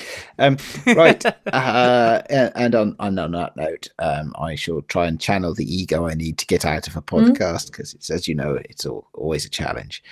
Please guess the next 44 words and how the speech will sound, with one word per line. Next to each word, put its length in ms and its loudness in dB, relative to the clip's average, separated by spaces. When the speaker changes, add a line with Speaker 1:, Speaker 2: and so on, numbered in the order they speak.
Speaker 1:
Um, 600 4
uh, 260 4
are 60 6
we 120 4
gonna 180 0
play 300 0
out? 180 0
Yes, 240 0
we 140 0
are 100 0
gonna 180 -6
play 280 0
out 100 -2
with, 320 -2
uh, 320 2
Rachel's 460 0
band 260 -2
Rocker. 480 -2
Uh, 420 -2
you 200 2
can 200 -4
get 260 0
their 300 0
album 460 -4
Promises 480 -2
I 100 0
Should 220 -4
Have 140 -10
Kept 300 0
on 180 4
the 160 2
internet. 480 2
Lots 180 4
of 60 -10
different 280 -2
places 360 2
on 80 -12
the 120 -16
internet. 300 -18
Probably 240 2
just 240 -10
search 320 2
for 120 0
it 120 -2